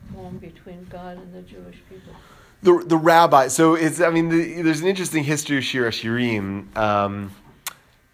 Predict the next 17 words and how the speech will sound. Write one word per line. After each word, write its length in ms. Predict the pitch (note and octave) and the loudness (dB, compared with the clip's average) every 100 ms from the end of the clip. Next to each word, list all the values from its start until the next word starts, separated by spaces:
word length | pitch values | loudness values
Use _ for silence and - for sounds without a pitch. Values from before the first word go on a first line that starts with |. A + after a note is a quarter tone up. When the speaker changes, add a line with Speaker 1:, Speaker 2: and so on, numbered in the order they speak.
| - | -14
Speaker 2:
because 460 | B2+ B2+ C#3 C3 B2 | -8 -4 0 0 0
it 140 | B2 | -6
seems, 520 | - D#3 D3 C#3+ - | -4 -4 -4 -4 -6
like, 320 | A#2+ A#2 A2 G#2+ | 0 0 0 -4
very 380 | G#2 A2+ A2+ | -2 0 0
clear. 360 | A2 - - A#2+ | -4 -8 -4 -2
I 40 | |
mean, 180 | G#2 G#2 | -2 -4
if 120 | G2+ | -6
you 120 | G#2 G#2+ | -6 -6
read 260 | A2 A2 | -4 -2
it 600 | A2+ G#2+ - _ - - | -2 -2 -8 _ -20 -6
based 260 | G#2+ G#2 G#2+ | -4 -2 -2
on 140 | G2+ | -4
its, 300 | F#2 - - _ _ _ _ - | -4 -4 -6 _ _ _ _ -10
you 120 | G#2+ | -6
know, 240 | G2 F2+ | -4 -6